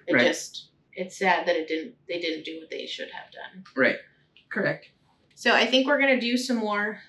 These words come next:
Speaker 1: follow-up on the bunkers because you can actually go out and see them. I mean, the,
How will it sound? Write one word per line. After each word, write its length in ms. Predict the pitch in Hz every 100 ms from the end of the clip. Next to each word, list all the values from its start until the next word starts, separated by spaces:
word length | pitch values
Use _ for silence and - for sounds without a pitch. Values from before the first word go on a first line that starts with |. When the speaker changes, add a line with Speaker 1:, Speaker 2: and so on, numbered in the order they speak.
| _ _
Speaker 1:
follow-up 680 | - 247 220 196 190 175 - _ _ _
on 560 | 202 196 175 170 180 196 _ _ _ _ -
the 80 | 196
bunkers 600 | 190 175 165 156 160 -
because 320 | 160 180 175
you 80 | 190
can 280 | - 233 185
actually 500 | 160 180 - 190 185
go 200 | 170 165
out 380 | 160 165 - - _ _ _ _ _ 196
and 180 | 202
see 220 | 196 202 190
them. 480 | 160 143 139 190 - _ _ _ _ -
I 40 |
mean, 220 | 180 180
the, 260 | 170 170